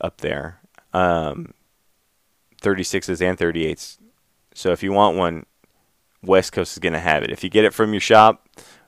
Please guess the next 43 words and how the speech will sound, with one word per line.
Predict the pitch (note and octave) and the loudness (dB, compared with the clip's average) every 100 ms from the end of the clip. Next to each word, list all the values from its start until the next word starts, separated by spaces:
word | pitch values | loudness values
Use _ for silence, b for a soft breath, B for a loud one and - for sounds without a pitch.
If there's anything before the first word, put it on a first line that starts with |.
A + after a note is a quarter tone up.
| _ | _
the, | - | -2
whatever | G2+ F#2+ G#2+ G2+ | -2 2 4 4
shop's | - G#2+ - A2 | 4 4 4 -2
nearby | F#2+ F2+ F#2+ | 2 4 4
you, | G#2+ A2 - | 2 -2 -6
you | G2+ | -4
might | G2 F2+ | -2 -2
be | F#2+ | 0
waiting | F#2 E2 E2+ | 0 0 -2
sixteen | E2+ - - - F#2+ | -8 -12 -12 -10 -10
plus | F2 F2+ E2 - - _ - | -2 -2 -2 -8 -20 _ -10
weeks | F#2 F2 D2 - | -8 -8 -10 -20
for | - E2 | -10 -4
that | E2 D#2 | -2 -2
bow. | - - - _ _ _ _ _ _ _ _ _ | -2 -6 -8 _ _ _ _ _ _ _ _ _
That's | - F#2+ | -14 -10
four | - F#2+ | -8 -6
months. | F#2 E2+ E2+ - - _ _ _ _ _ _ _ _ - | -6 -8 -10 -18 -20 _ _ _ _ _ _ _ _ -14
Means | F#2+ F2 | -14 -4
you're | G#2 | -2
gonna | |
have | G2+ | 0
to | G#2+ | 2
wait | G2 | 2
till | F#2+ - | 2 2
after | G#2 G#2+ - | 0 0 -2
Vegas | F#2+ F#2+ F2+ E2 - - - _ _ _ _ _ _ _ | 0 2 2 0 -8 -12 -20 _ _ _ _ _ _ _
to | - | -14
shoot | - E2+ - | -10 -8 -4
that | C2+ - | -4 -4
bow. | C#2 - _ _ _ _ _ _ _ _ _ | -8 -10 _ _ _ _ _ _ _ _ _
If | - | -4
you | G#2 | 2
want | G#2+ | 2
it | F#2 | 4
now, | G#2 G#2+ G#2+ | 4 4 2
go | - A2 | 2 2
to | G2 | 4
West | G#2 G2 - | 4 2 0
Coast, | G2 F#2+ - _ _ | 0 0 -4 _ _
get | - G2+ | -4 -4
a | |
discount. | G2 G#2 F#2 - F2+ F2 | -2 -2 -2 -2 -2 -2